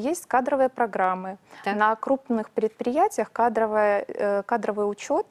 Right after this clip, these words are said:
Speaker 1: ведется в электронном виде. То есть достаточно в программу ввести табельный номер работника
Speaker 2: Мгм.
Speaker 1: и, э, нажать кнопку Enter, и высвечивается абсолютно вся трудовая история данного работника на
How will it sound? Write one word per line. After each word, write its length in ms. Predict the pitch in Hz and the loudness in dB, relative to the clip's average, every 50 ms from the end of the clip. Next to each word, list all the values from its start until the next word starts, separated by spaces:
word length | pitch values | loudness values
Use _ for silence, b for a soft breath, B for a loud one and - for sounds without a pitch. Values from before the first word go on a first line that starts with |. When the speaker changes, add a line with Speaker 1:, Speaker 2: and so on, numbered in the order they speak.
| - - _ B B B B B B B - | -14 -20 _ B B B B B B B -6
Speaker 1:
ведется 560 | 214 202 214 202 202 285 339 339 - - 233 | -4 -4 -2 -2 0 0 -2 -2 -2 -2 -2
в 80 | 220 214 | 0 0
электронном 640 | 214 - - - - 277 277 285 277 269 247 214 | 0 -2 -4 -2 0 0 2 4 2 2 2 0
виде. 340 | 196 190 180 180 - 185 185 | -2 -6 -8 -6 -6 -8 -6
То 140 | - - 254 | -2 -2 0
есть 160 | 269 247 202 | 0 2 0
достаточно 720 | 220 214 - - 233 226 - 208 - - - 208 202 196 196 B B B B B | 0 -2 2 0 0 0 0 -6 -8 -8 -4 -2 -2 -4 -4 B B B B B
в 100 | 226 - | -18 -6
программу 500 | _ - 220 214 202 208 202 196 190 190 | _ -2 -2 2 2 2 2 2 0 -6
ввести 640 | 190 196 202 - - - - - 208 202 190 190 185 - | -6 -8 -10 -10 -12 -18 -10 -6 -4 -2 -2 -2 -4 0
табельный 440 | - 208 202 185 190 190 190 190 190 | 2 2 2 2 0 -2 -2 -4 -6
номер 360 | 196 196 196 190 185 185 185 | -4 -4 -4 -4 -4 -2 -2
работника 640 | 190 185 180 180 190 185 190 - 240 240 269 - 381 427 480 466 B B B B | -2 -2 -2 -2 -4 -4 -4 -4 -4 -4 -2 2 2 2 2 0 B B B B
Speaker 2:
Мгм. 140 | 214 220 220 | -10 -6 -2
Speaker 1:
и, 160 | - 247 285 370 403 415 453 440 403 - | 0 2 4 6 6 6 4 2 0 0
э, 540 | 226 240 240 247 247 254 247 247 247 226 - | 2 4 4 4 4 4 2 2 0 -2 -2
нажать 520 | - 220 226 220 208 214 202 196 190 - - | 0 0 0 0 2 2 2 0 0 -4 -8
кнопку 580 | - 226 214 208 202 - _ - 190 190 196 - _ _ _ | -8 -4 -4 -4 -4 -6 _ -8 -8 -8 -8 -12 _ _ _
Enter, 360 | 214 247 320 381 - 403 427 453 440 - _ | -2 -2 -2 0 2 2 2 2 0 -8 _
и 360 | - 262 302 359 403 415 392 370 - - | -6 -2 2 2 2 2 0 -2 -6 -4
высвечивается 920 | 226 220 - - - 247 285 349 - - 294 277 277 269 262 - - 208 | -4 -4 -4 -4 -4 -4 -4 -4 -4 -6 0 2 2 2 2 0 -2 -2
абсолютно 680 | 202 202 - - 208 208 214 262 359 - - 247 233 | -2 -2 -4 -2 -2 0 0 -2 -4 -4 -4 -6 -6
вся 220 | - - - 233 262 | -6 -2 -2 -2 0
трудовая 500 | - 240 220 202 202 196 196 196 196 196 | 0 -4 -2 -2 0 0 2 2 0 0
история 460 | 196 - - - 208 202 202 196 196 | -4 -6 -6 -4 -2 0 0 -2 0
данного 420 | 180 202 196 202 202 202 202 208 | 0 -2 -2 -2 -4 -4 -4 -2
работника 640 | 208 214 214 269 349 370 - 359 339 - - 233 214 | -2 -2 -2 -2 -6 -6 -8 -14 -14 -8 -6 -6 -4
на 380 | 202 202 226 262 285 320 339 | -2 -2 -2 -2 -2 -4 -6